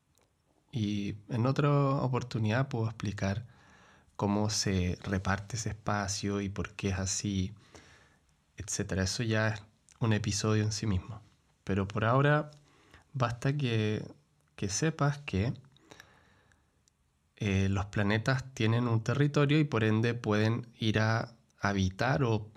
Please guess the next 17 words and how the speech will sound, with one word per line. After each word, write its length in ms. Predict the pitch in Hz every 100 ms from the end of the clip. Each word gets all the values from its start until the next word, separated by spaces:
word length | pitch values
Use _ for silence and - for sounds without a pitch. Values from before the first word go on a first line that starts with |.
| _
transitar 720 | - 95 95 - 98 101 139
por 160 | - 120
el 120 | 110
territorio 640 | 110 92 92 98 101 101
de 120 | 101 95
alguien, 480 | 92 98 95 95 95 - _ _ _ _ _ -
de 140 | 107
otro 600 | 98 127 - 95 92 - - _ _ _ _ _ _ -
actor, 540 | 92 90 - - - - -
de 120 | 113
otro 220 | 107 110
sujeto, 520 | 110 - - - - - _ _ _ _ _ _ - - - - - - _ _ -
como 180 | 104
las 140 | 101 95
personas. 500 | - - - 101 - - _
Entonces, 460 | - 113 127 120
imaginemos 640 | 135 123 120 120 120 131